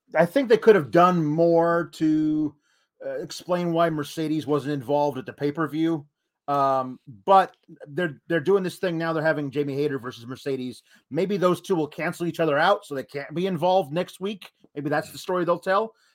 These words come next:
Um, but, uh, I think it's really interesting is that, that we loved that, that, that Lights Out match a year ago so much.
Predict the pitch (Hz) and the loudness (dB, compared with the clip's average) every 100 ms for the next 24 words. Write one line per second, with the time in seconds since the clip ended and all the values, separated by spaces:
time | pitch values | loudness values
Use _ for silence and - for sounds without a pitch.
0 | _ 185 180 180 170 _ - 220 196 _ | _ 4 6 4 0 _ 2 2 2 _
1 | _ - 160 - 160 170 277 233 208 196 | _ -4 -4 -4 -8 -6 -8 -6 -4 -6
2 | - 156 139 120 135 - _ _ _ _ | -6 -8 -8 -6 -6 -6 _ _ _ _
3 | _ - 185 - 175 202 214 262 165 180 | _ -2 -2 -2 -4 4 6 6 4 2
4 | 165 - 151 151 147 _ 143 190 180 175 | 2 0 -4 -2 -4 _ 0 0 0 0
5 | 185 180 170 151 143 131 - 135 156 151 | 0 2 0 0 -6 -8 -10 -6 -2 -2
6 | 139 127 - 156 143 123 107 - | -2 -4 -6 -6 -4 -6 -10 -16